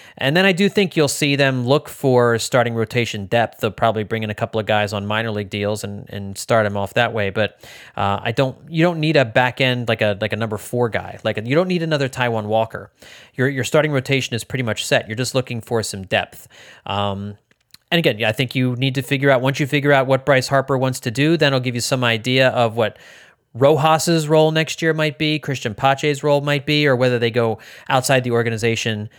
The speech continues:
to add another outfielder or trade Nick Castellanos, or, or do that, do they bring back Rhys Hoskins if, if, um, if, if Bryce Harper decides to go back to right field? A lot of different things that can happen, uh,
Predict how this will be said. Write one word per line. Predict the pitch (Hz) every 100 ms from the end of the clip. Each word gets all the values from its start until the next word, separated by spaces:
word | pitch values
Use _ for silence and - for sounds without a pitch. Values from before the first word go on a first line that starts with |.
| _ -
to | 123
add | 120 113 107
another | 110 101
outfielder | 127 127 - 143 156 143
or | 120
trade | 110 - 117 110 - -
Nick | 104 -
Castellanos, | 98 - 117 160 170 170 160
or, | 135 120 113
or | 113
do | 123
that, | 117 110 -
do | 127
they |
bring | 117 120 117
back | 110 107
Rhys | 104 -
Hoskins | 196 190 202 190
if, | 170 147 - - - - -
if, | 147 139 147
um, | 139 131 139
if, | 147 123
if | 151 139 131
Bryce | 143 139
Harper | 147 135 143
decides | 151 139 135
to | 135
go | 139
back | 139 131
to | -
right | 131 127
field? | - 185 190 185 - - - - _ _ -
A | 175
lot | 175
of | 165
different | 165 147
things | 156 143 131
that | 139 123
can | 123 110
happen, | 113 107 110 98 _ -
uh, | 107 104